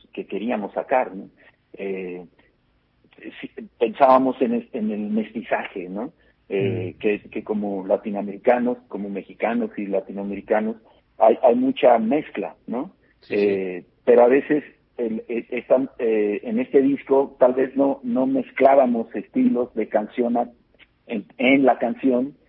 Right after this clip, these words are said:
Speaker 1: sino más bien de canción a canción, ¿no?
Speaker 2: Claro.
Speaker 1: Eh, tra-, trabajábamos muy temprano en la mañana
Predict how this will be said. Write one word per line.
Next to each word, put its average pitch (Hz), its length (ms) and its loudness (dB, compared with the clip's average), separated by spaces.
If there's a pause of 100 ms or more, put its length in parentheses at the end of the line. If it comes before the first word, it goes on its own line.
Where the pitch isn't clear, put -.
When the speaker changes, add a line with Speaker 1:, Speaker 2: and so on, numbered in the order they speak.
(260)
Speaker 1:
sino 107 240 -2
más 113 200 -2
bien 117 280 0
de 104 120 0
canción 113 440 0
a 110 80 2
canción, 90 540 -6
¿no? 101 100 -16
Speaker 2:
Claro. 107 320 -8 (200)
Speaker 1:
Eh, 95 380 -6 (240)
tra-, 107 300 4 (100)
trabajábamos 120 800 4 (600)
muy 117 280 -2
temprano 120 540 0
en 113 60 0
la 98 100 -2
mañana 113 540 -4